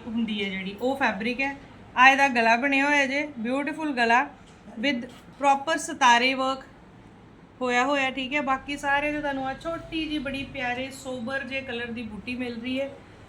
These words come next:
ਠੀਕ ਹੈ ਜੀ। ਬੈਕ ਇਹਦੀ ਪਲੇਨ ਮਿਲਣੀ ਹੈ ਤੁਹਾਨੂੰ, ਠੀਕ ਹੈ। And ਦੁਪੱਟਾ ਇਹਦਾ ਬਹੁਤ ਹੀ ਪਿਆਰਾ ਹੈ, ਡਿਜ਼ਾਈਨਰ ਦੁਪੱਟਾ। ਆ ਦੇਖੋ, ਗਰਲਿਸ਼ ਜਿਹਾ ਪੀਸ ਹੈ,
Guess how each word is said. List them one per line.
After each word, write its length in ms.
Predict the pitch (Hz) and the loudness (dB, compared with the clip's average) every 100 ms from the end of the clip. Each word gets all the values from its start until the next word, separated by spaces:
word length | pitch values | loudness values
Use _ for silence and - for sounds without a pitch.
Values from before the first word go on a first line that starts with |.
| - | -4
ਠੀਕ 200 | 233 233 | -2 0
ਹੈ 60 | |
ਜੀ। 200 | 262 285 - - - - | 0 -4 -8 -16 -18 -8
ਬੈਕ 420 | 175 233 247 262 | 2 6 6 4
ਇਹਦੀ 180 | 285 294 | 0 -2
ਪਲੇਨ 380 | 262 254 226 226 | 0 2 2 2
ਮਿਲਣੀ 340 | 247 247 277 285 | 2 2 0 -2
ਹੈ 60 | |
ਤੁਹਾਨੂੰ, 380 | 285 302 285 302 - - - - - - - - - - - - | 0 0 0 -2 -4 -14 -20 -20 -20 -20 -20 -20 -20 -20 -20 -12
ਠੀਕ 200 | 247 233 | -10 -4
ਹੈ। 180 | 277 277 240 | -2 -2 -2
And 300 | 233 226 233 240 247 247 233 - - - - - - - - - - - - - - | -2 -2 -2 -2 -2 -4 -8 -16 -18 -20 -20 -20 -18 -18 -20 -20 -20 -20 -18 -18 -14
ਦੁਪੱਟਾ 580 | 220 - 240 233 294 294 | -12 -6 -6 -6 -2 0
ਇਹਦਾ 280 | 269 262 269 | 0 -2 -4
ਬਹੁਤ 380 | 220 202 208 226 | -4 -4 -4 -6
ਹੀ 60 | 247 | -8
ਪਿਆਰਾ 280 | 220 175 175 | -8 -8 -6
ਹੈ, 100 | 185 | -6
ਡਿਜ਼ਾਈਨਰ 480 | 185 196 190 190 214 | -6 -6 -6 -6 -8
ਦੁਪੱਟਾ। 440 | 202 196 175 - 170 | -8 -12 -14 -12 -14
ਆ 760 | 165 - - - - - 160 | -14 -18 -18 -18 -18 -16 -16
ਦੇਖੋ, 260 | 160 160 - - - - - - - - - - - - - - - - 202 | -16 -16 -18 -18 -18 -18 -18 -18 -18 -18 -16 -16 -16 -14 -14 -14 -14 -8 0
ਗਰਲਿਸ਼ 480 | 247 247 269 262 | 2 2 0 0
ਜਿਹਾ 160 | 226 240 | -2 -2
ਪੀਸ 300 | 233 196 180 | -2 -6 -6
ਹੈ, 220 | 226 247 | -4 -4